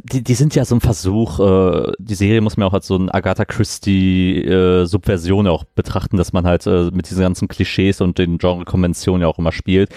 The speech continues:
In der zweiten Staffel hatten wir es ja gehabt, wo, äh, diese großen Reden geschwungen wurden und, äh, Charles diese im, im Hercule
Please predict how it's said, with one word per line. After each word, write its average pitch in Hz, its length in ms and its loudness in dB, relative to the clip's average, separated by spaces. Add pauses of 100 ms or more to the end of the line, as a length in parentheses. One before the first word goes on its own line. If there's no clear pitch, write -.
(160)
In - 80 -20
der 87 100 2
zweiten 90 200 0
Staffel 87 340 -4
hatten 90 240 -2
wir 90 60 2
es - 100 -8
ja 87 100 0
gehabt, 82 300 -2
wo, 87 260 0 (400)
äh, 87 400 2
diese 87 220 -6
großen 98 280 0
Reden 98 320 0
geschwungen 101 460 -2
wurden 98 320 2
und, 92 180 -2
äh, 90 600 2 (1400)
Charles 98 400 0
diese 98 280 2
im, 95 160 0
im 98 160 0
Hercule 101 320 2